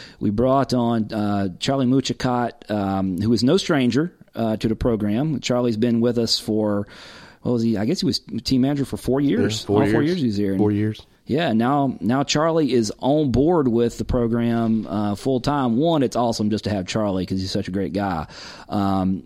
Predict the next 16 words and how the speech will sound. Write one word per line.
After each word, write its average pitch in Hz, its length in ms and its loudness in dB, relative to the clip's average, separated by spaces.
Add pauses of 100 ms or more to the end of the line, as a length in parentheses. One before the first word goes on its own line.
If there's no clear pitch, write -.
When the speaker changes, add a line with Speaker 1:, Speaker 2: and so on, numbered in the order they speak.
(120)
Speaker 1:
but 104 400 0
also 120 680 2 (140)
the 107 100 -2
staff 220 460 -2
needs 131 260 0
the 117 120 2
help, 165 360 -2
you 110 140 -2
know? 143 200 -2
I 151 40 -2
mean, 147 140 0
it's, - 320 -6
it's, - 400 -4
it's 160 160 -12
been, 202 180 2
im-, 143 280 0